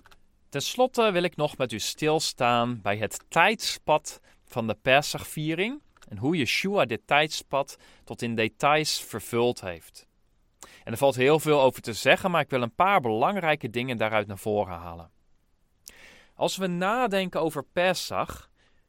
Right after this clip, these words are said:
dan denken we aan ten minste drie gebeurtenissen tegelijk.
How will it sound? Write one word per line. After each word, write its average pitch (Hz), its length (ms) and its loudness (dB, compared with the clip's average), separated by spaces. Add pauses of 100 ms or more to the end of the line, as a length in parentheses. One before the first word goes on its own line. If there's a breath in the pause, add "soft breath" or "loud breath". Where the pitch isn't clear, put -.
(140)
dan 113 140 -8
denken 214 340 -2
we 170 240 0
aan 147 180 -4
ten 139 240 -2
minste 165 480 -4
drie 240 360 0
gebeurtenissen 127 920 -2
tegelijk. 160 800 -2